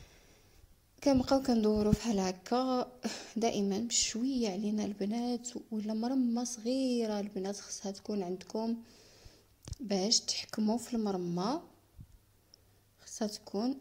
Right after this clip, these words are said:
مرمى عندكم صغيره. غنزل معكم ان شاء الله دروس تدوار المرمى من اسهل ما يكون،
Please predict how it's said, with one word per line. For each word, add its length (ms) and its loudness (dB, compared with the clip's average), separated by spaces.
مرمى 420 0
عندكم 560 -4
صغيره. 760 -2
غنزل 640 4
معكم 360 0
ان 80 0
شاء 240 0
الله 300 -2
دروس 720 0
تدوار 460 0
المرمى 440 0
من 180 0
اسهل 580 0
ما 120 2
يكون، 400 0